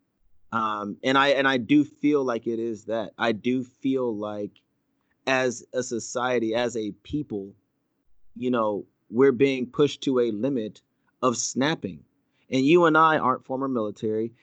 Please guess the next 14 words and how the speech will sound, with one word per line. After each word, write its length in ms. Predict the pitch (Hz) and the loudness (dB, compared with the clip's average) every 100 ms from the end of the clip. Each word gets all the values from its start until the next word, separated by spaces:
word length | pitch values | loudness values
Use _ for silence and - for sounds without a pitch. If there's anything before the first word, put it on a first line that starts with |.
| - | 0
You 220 | 127 151 | 2 4
and 100 | 147 | 4
I 160 | 143 143 | 2 2
aren't, 320 | 110 127 117 | 0 -2 -4
you 120 | 131 123 | -8 -6
know, 220 | 113 107 | -4 -6
trained. 600 | - - 139 117 113 113 | -8 -2 0 0 -2 -2
But 140 | 123 | 2
you 80 | 165 | 4
can 140 | 165 | 4
imagine 400 | 143 139 139 131 | 0 -2 -6 -8
for 180 | 127 120 | -4 0
other 220 | 147 180 | 2 2
folks, 480 | 135 123 117 - - | 0 -2 -4 -6 -20